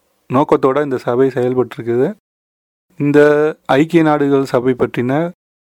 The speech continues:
சில தகவல்களை வந்து இன்றைய நிகழ்ச்சியில் நாம தெரிஞ்சுக்கலாம்.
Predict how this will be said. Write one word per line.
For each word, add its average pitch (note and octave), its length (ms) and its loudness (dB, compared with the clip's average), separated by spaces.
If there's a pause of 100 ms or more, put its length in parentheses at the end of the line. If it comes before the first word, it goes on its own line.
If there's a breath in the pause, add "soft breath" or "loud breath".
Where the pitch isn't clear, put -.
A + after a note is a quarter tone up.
(160)
சில E3+ 240 2
தகவல்களை C#3 640 0
வந்து D3+ 460 -2
இன்றைய B2+ 260 0
நிகழ்ச்சியில் C3+ 360 -2
நாம B2+ 260 -4 (100)
தெரிஞ்சுக்கலாம். A#2 440 -4